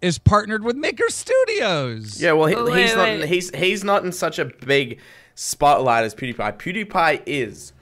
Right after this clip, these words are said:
Speaker 3: But let's,
Speaker 2: the YouTube
Speaker 3: let's,
Speaker 2: guy.
Speaker 3: let's talk about this. It's not about anyone caring about what someone does. It always, it always comes down to one thing, and that's dollars.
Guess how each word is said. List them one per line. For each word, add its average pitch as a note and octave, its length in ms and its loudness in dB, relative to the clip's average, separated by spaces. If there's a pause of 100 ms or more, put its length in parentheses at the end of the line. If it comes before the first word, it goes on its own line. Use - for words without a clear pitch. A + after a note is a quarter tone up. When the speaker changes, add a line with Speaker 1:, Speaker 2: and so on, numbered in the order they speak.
Speaker 3:
But F3+ 140 -8
let's, A3 160 -2 (120)
Speaker 2:
the C#3 120 -6
YouTube G#3 140 -4
Speaker 3:
let's, G#2+ 180 -4
Speaker 2:
guy. F#2+ 340 -8 (260)
Speaker 3:
let's G#3 240 -8
talk G#3+ 220 -6
about F3+ 320 -6
this. E3 440 -10 (720)
It's - 260 -14
not G#3+ 240 -2
about G3 500 -2 (320)
anyone F3+ 760 -6
caring E3+ 840 -6
about D#3+ 400 -6
what D#3 200 -12
someone D3+ 420 -10
does. D#3 480 -10
It F3 160 -18 (120)
always, G3 520 -4
it E3 200 -12
always E3 480 -10
comes D3 340 -14
down D3+ 300 -10
to C#3+ 120 -12
one D3+ 320 -10
thing, D3 580 -14
and C#3+ 200 -12
that's C#3 260 -14
dollars. D#3+ 840 -4